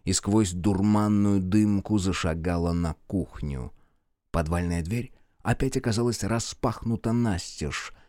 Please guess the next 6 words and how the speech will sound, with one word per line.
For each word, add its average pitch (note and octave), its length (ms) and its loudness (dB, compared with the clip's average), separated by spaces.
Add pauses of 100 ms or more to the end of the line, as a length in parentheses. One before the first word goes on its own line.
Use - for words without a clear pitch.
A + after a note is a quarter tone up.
(640)
Завивающаяся A#2+ 1000 2
дымчатая A2+ 560 2
субстанция B2 720 0
извивалась B2+ 560 2
в - 200 -20
проёме, A#2+ 680 4